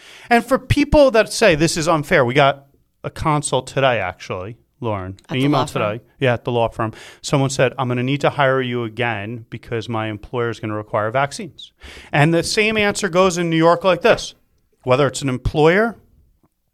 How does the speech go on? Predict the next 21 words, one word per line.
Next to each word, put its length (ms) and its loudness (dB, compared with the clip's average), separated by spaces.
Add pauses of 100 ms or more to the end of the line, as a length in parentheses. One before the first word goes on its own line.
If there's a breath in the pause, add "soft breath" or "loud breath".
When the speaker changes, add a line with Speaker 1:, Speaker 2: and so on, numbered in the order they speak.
(340)
Speaker 1:
a 120 -2
place 340 -2
of 80 -12
public 300 -2
accommodation, 720 -2
which 220 -6
in 180 -6
English 400 -4
just 180 -8
means 260 -4
any 200 -2
place 320 -2
you 80 -6
visit, 320 -2
like 160 -8
a 60 -10
commercial 440 -4
place, 340 -4
like 140 -10
a 60 -8
mall, 480 -2